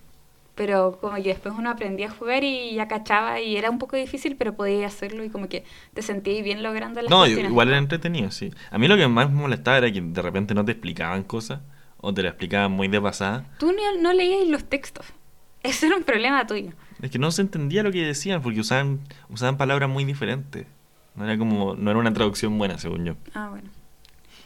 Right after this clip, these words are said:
Speaker 1: Y bueno, entonces ese estilo de arte
Speaker 2: Pero
Speaker 1: tipo
Speaker 2: ponte tú
Speaker 1: Animal Crossing es el primer remake, que es remake, remake.
Speaker 2: A mí nunca nadie me explicó que fuego le hace daño a, a tipo acero.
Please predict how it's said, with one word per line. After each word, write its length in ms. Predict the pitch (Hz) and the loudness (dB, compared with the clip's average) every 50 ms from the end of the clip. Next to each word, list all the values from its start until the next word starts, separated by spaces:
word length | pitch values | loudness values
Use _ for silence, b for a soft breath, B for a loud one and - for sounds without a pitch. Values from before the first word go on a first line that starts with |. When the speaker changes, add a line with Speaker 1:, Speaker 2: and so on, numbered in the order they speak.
| b b b b b b b b b b b b b b b _ _ | b b b b b b b b b b b b b b b _ _
Speaker 1:
Y 300 | - 226 214 214 214 214 | -4 -2 0 0 2 2
bueno, 200 | 202 208 196 - B B B B B B - | 2 2 0 0 B B B B B B -6
entonces 500 | - 214 214 220 220 226 220 - 247 226 | -4 -2 -2 0 -2 -2 -2 -6 -8 -8
ese 580 | 247 240 - - 262 254 247 247 240 233 - - | -8 -8 -2 0 2 2 2 2 0 -2 -2 -4
estilo 420 | 220 220 - - 233 233 240 240 | -6 -8 -8 -10 -6 -4 -2 -2
de 80 | 233 233 | -2 -2
arte 600 | 226 226 226 - - - 240 233 220 220 214 214 214 214 B B B B B B B B B B B - - - - - _ | -4 -6 -8 -10 -6 -4 -2 -2 -2 -4 -4 -6 -8 -10 B B B B B B B B B B B -18 -20 -20 -20 -2 _
Speaker 2:
Pero 140 | - 226 240 | 6 8 8
Speaker 1:
tipo 100 | 247 233 | 10 10
Speaker 2:
ponte 40 | 233 220 220 | 10 10 10
tú 40 | 226 | 10
Speaker 1:
Animal 300 | 233 240 240 233 233 233 | 8 6 4 2 0 0
Crossing 400 | - 220 226 240 233 - 294 277 | 0 0 0 0 0 0 0 2
es 100 | 285 277 | 2 0
el 100 | 285 277 | 0 -2
primer 360 | 277 - 262 247 254 262 254 | -4 -6 -6 -6 -4 -6 -4
remake, 440 | - 220 190 180 190 220 226 - - | -6 -6 -4 -4 -6 -6 -8 -12 -14
que 80 | - 208 | -14 -12
es 80 | 202 202 | -12 -10
remake, 340 | 214 214 220 233 233 226 - | -8 -6 -4 -4 -6 -6 -10
remake. 420 | - 185 185 180 208 269 - - - | -10 -8 -6 -4 -4 -6 -6 -8 -4
Speaker 2:
A 80 | - 110 | 0 2
mí 120 | 113 120 131 | 4 4 4
nunca 300 | 139 147 156 147 151 156 | 4 4 2 2 0 2
nadie 240 | 147 143 147 151 147 | 4 4 4 4 2
me 80 | 151 | 0
explicó 460 | 151 147 - 139 135 117 123 131 135 | -2 -4 -2 -2 0 4 4 4 4
que 200 | 120 127 131 127 | 4 4 4 4
fuego 400 | 123 - - - 127 127 123 123 | 2 0 0 2 4 4 6 6
le 120 | 127 120 120 | 4 4 4
hace 180 | 120 - - | 2 2 0
daño 320 | 120 120 120 120 120 120 120 | 2 2 2 2 2 2 2
a, 640 | 117 117 113 110 101 101 - - 101 101 98 98 95 | 4 4 4 4 4 2 2 2 2 2 2 0 0
a 100 | 95 98 | -2 -4
tipo 180 | 104 92 101 | -2 0 0
acero. 320 | 92 - - - - 90 | 0 0 -2 -6 -8 -10